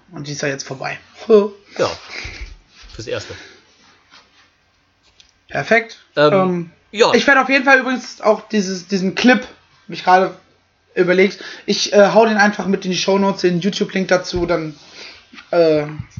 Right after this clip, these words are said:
Speaker 1: wer möchte, kann sich den dann gerne nochmal reinziehen, diesen Escort Beef.
Speaker 2: Ja, genau, dann, ähm, vielleicht finden das die ein oder anderen Leute ja dann auch sogar witzig, wenn man das so den Kontext dazu hat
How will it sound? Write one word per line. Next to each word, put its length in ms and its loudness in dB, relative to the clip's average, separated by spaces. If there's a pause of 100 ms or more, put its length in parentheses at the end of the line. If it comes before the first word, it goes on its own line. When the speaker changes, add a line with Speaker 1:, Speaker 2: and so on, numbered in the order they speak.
Speaker 1:
wer 160 4
möchte, 260 -2
kann 180 -4
sich 100 -10
den 160 -6
dann 120 -4
gerne 180 0
nochmal 280 -4
reinziehen, 380 -6
diesen 320 -14 (180)
Escort 540 -4
Beef. 320 -8 (1120)
Speaker 2:
Ja, 200 -2
genau, 340 0
dann, 260 -6
ähm, 280 -8
vielleicht 420 0
finden 260 -4
das 140 0
die 80 -8
ein 160 -2
oder 100 0
anderen 160 0
Leute 220 2
ja 80 4
dann 180 -4
auch 140 -2
sogar 300 -4
witzig, 340 -12
wenn 80 -12
man 160 -6
das 180 -10
so 240 -10
den 140 -10
Kontext 360 -4
dazu 280 -12
hat 200 -6